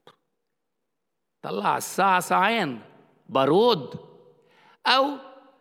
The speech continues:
بدير ظهر لإلك، أنت إنسان غير كائن، أنت غير موجود. والشغلتين بيعبروا قديش أنا إنسان متكبر. يعني بعدني وين؟ فاتح الدوش بس وأنا خارج الحمام.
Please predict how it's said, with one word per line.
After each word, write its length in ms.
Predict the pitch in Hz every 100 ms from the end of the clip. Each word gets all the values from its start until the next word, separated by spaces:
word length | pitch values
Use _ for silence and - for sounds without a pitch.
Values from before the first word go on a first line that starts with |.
| _
بدير 280 | 269 262 277
ظهر 220 | 208 196
لإلك، 440 | 190 175 202 214 208 - _ _ 330
أنت 200 | 214 170
إنسان 440 | 190 160 - 170 156
غير 300 | 151 165 -
كائن، 560 | - 156 - 104 - - _ 92
أنت 160 | 120
غير 220 | 127 131
موجود. 440 | 110 107 107 147 - - _ _ -
والشغلتين 1000 | - 95 - 107 110 104 - 185 185 -
بيعبروا 460 | - 101 131 135 139
قديش 280 | 117 139 -
أنا 120 | 131
إنسان 240 | 123 -
متكبر. 640 | 127 123 123 - 117 104 104 _ _ _ _ _ _ -
يعني 200 | 107 107
بعدني 520 | 139 151 143 147 143
وين؟ 720 | 151 190 180 175 165 147 123 - - _ -
فاتح 320 | 165 - -
الدوش 380 | 151 151 175 -
بس 300 | 120 - 143
وأنا 300 | 135 143 147
خارج 320 | 151 143 120
الحمام. 480 | 117 123 107 101